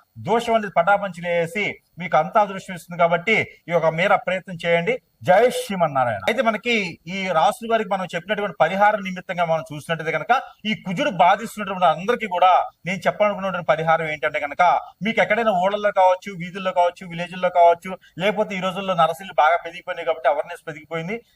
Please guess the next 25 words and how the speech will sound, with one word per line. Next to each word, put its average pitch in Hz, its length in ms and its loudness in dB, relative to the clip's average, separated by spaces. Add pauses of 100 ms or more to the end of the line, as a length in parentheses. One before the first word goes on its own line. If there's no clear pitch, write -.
(120)
నర్సరీలు 156 340 0
బాగా 160 260 4
ఉన్నాయి. 143 300 -2 (240)
ఎక్కడైనా 214 300 -2
సరే 208 180 0
ఒక 190 160 0
కొబ్బరి 175 300 -6
చెట్టు 190 220 -8
కానీ, 180 240 2
ఒక 175 180 -2
వేప 156 260 2 (120)
చెట్టు 180 160 -12
కానీ, 165 240 2
లేకుంటే 170 380 -4
కనుక 160 440 0 (220)
ఒక 170 180 -4 (1600)
అరటి 190 280 0
మొక్క 190 260 0
కానీ 147 260 0 (260)
తీసుకుని 196 340 -8
వెళ్ళండి. 127 440 -2 (260)
ఈ 208 320 -4
మొక్కలు 175 320 0
తీసుకుని 214 400 -8
వెళ్ళేసి, 180 560 -4